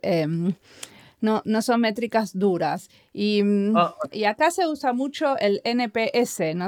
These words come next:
Speaker 1: El Net Promoter
Speaker 2: Sí.
Speaker 1: Score. ¿Eso no lo
Speaker 2: Sí,
Speaker 1: usan
Speaker 2: sí.
Speaker 1: ustedes? Es que es
Speaker 2: Sí,
Speaker 1: bastante
Speaker 2: lo,
Speaker 1: durito.
Speaker 2: sí, lo, es bastante ácido. De hecho, de hecho no lo us-, en donde trabajo yo ahora, no lo usamos porque, mm,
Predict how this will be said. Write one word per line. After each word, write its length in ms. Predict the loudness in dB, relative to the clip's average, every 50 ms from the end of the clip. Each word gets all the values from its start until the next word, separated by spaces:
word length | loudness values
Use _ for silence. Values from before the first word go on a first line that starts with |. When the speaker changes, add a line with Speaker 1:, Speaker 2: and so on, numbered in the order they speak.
| -6 -4 -4
Speaker 1:
El 200 | -4 -4 -4 -4 -2
Net 320 | 0 0 0 0 -2 -6 _ -20 -8
Promoter 600 | -2 0 0 0 2 2 2 2 2 4 2 2
Speaker 2:
Sí. 140 | 0 -2 -4
Speaker 1:
Score. 360 | -2 2 2 4 4 2 -2 -8 _ _ _ _ _ _ _ _
¿Eso 240 | -8 -4 -2 0 0
no 120 | 2 2
lo 80 | 4 4
Speaker 2:
Sí, 120 | 4 2
Speaker 1:
usan 240 | 2 0 0 0 0
Speaker 2:
sí. 120 | -2 -2
Speaker 1:
ustedes? 640 | -2 -2 0 0 0 0 0 0 -2 -4 -8 -14 _ _ _ _ _ -12 -8
Es 140 | -8 -6 -4
que 80 | -2
es 60 | -2
Speaker 2:
Sí, 20 | 0
Speaker 1:
bastante 360 | 2 2 4 2 4 4 2
Speaker 2:
lo, 80 | 2 2
Speaker 1:
durito. 460 | 2 0 0 0 -2 -2 -4 -4 -6 -10 _ _ _ _ _ _ _ _ _ _ _ _ -4
Speaker 2:
sí, 220 | -4 -2 -2 -2 -2
lo, 180 | -4 -4 -6
es 160 | -6 -8 -8
bastante 400 | -10 -8 -8 -8 -8 -4 -4 -4
ácido. 420 | -2 -4 -4 -8 -10 -8 -8 -8 -6
De 120 | -4 -4
hecho, 320 | -4 -2 -2 -2 -2 -2 -4 -10 _ _ _ _ _ _ _
de 120 | -6 -6
hecho 180 | -4 -4 -4 -4
no 120 | -4 -4
lo 100 | -4 -6
us-, 240 | -6 -8 -10 -18 -20 -20 -20 -20 -20 -14 _
en 220 | -10 -8 -8 -10
donde 280 | -10 -10 -10 -10 -10 -8
trabajo 360 | -6 -6 -6 -6 -8 -12 -12
yo 180 | -10 -8 -6 -6
ahora, 340 | -4 -4 -6 -6 -8 -10 -12 -14
no 140 | -10 -8
lo 100 | -8 -8
usamos 380 | -8 -4 -4 -4 -4 -4 -8 -10 _ -10
porque, 600 | -10 -10 -10 _ -4 -2 -2 0 -2 -2 -4 -6
mm, 420 | -8 -10 -12 -12 -10 -10 -10 -12